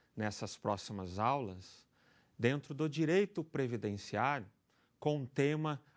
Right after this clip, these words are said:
Atualidades do Direito Previdenciário.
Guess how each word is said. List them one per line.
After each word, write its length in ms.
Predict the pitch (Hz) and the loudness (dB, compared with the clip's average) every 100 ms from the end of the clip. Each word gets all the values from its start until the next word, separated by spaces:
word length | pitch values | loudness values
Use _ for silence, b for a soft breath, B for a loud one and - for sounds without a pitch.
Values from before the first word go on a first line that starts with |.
| - | -2
Atualidades 1200 | 190 220 220 208 202 202 147 165 196 190 - - _ _ | 0 0 -2 0 0 2 4 4 2 -6 -12 -16 _ _
do 180 | 160 185 | 0 2
Direito 600 | 180 175 135 151 - 156 b b b _ - | 4 6 6 4 0 -10 b b b _ 2
Previdenciário. 1000 | 147 147 156 147 156 - 160 123 110 | 4 4 2 2 0 0 2 2 2